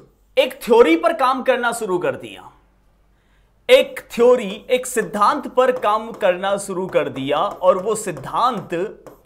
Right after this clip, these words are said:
सीआर फॉर्मूला कहता, कहलाता है। सीआर फॉर्मूला। जब तक आप इन चीजों की जड़ नहीं पकड़ेंगे, तब तक एकीकरण पढ़ना और पढ़ाना बेकार है।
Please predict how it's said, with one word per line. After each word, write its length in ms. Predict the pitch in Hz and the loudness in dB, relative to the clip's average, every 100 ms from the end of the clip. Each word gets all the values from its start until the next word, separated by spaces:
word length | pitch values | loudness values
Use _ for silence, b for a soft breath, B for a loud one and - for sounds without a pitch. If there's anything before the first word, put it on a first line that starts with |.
| _ - - b - | _ -20 -20 b -16
सीआर 760 | - - - 262 269 285 262 | -10 -6 -2 0 4 4 4
फॉर्मूला 560 | 240 202 190 196 233 208 | 2 2 2 2 4 2
कहता, 340 | 156 135 - | 2 -6 -8
कहलाता 580 | - - 151 139 123 98 | -14 -4 0 0 -2 -6
है। 220 | 92 - - | -14 -16 -18
सीआर 840 | - - 240 254 247 180 180 202 | -12 -8 -6 -6 -4 0 2 0
फॉर्मूला। 680 | 208 - 165 156 160 160 127 - - _ _ _ _ _ - - - _ - - _ _ _ _ _ - _ _ _ - b b b | -4 -2 0 0 0 2 0 -4 -18 _ _ _ _ _ -20 -20 -20 _ -20 -20 _ _ _ _ _ -20 _ _ _ -20 b b b
जब 300 | 147 262 262 | 2 2 6
तक 240 | 330 320 - | 4 4 2
आप 400 | 226 269 277 240 | 6 6 2 -4
इन 140 | 262 269 | -2 -2
चीजों 380 | - 262 240 294 | 0 -2 0 -2
की 160 | 262 | -2
जड़ 360 | 190 185 285 311 | 2 6 6 6
नहीं 280 | 262 254 262 | 2 0 0
पकड़ेंगे, 540 | 247 214 233 196 226 | -2 0 0 2 0
तब 280 | 233 262 - | 2 -4 -2
तक 160 | 277 254 | -2 0
एकीकरण 520 | 240 262 262 269 262 | 0 0 0 0 0
पढ़ना 480 | - 277 269 285 294 | 0 4 4 4 2
और 180 | 285 | 0
पढ़ाना 380 | 262 220 226 240 | 2 2 4 2
बेकार 520 | 185 202 196 240 - | 4 4 4 2 0
है। 260 | - - - | -4 -16 -20